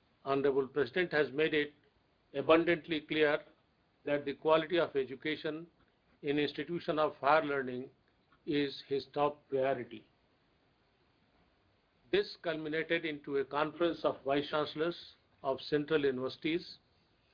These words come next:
which was held in the Rashtrapati Bhavan in February two thousand thirteen. Recently, in November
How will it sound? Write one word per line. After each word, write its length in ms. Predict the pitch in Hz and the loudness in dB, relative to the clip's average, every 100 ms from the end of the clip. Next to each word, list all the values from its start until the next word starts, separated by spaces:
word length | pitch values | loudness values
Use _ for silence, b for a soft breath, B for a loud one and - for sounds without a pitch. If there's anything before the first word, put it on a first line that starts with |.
| _ _ | _ _
which 200 | 139 139 | 0 2
was 200 | 147 139 | 4 2
held 260 | 120 156 165 | 4 4 4
in 140 | 160 | -2
the 100 | 139 | -2
Rashtrapati 520 | 139 143 - - 131 131 | 0 0 -2 -8 -6 -2
Bhavan 240 | 127 139 | 0 0
in 180 | 139 127 | -2 -4
February 480 | - 139 139 135 135 | -4 -2 0 -2 -2
two 140 | 139 143 | -6 -4
thousand 420 | 143 139 123 120 117 | -2 -2 -2 -8 -8
thirteen. 360 | 123 123 110 107 _ _ _ _ _ _ _ _ _ _ 139 | -10 -8 -12 -12 _ _ _ _ _ _ _ _ _ _ -2
Recently, 680 | 127 156 147 - 165 226 _ _ _ _ _ _ _ - | 0 2 0 0 0 0 _ _ _ _ _ _ _ -2
in 220 | 143 139 | 2 4
November 380 | 139 160 165 165 | 6 6 8 6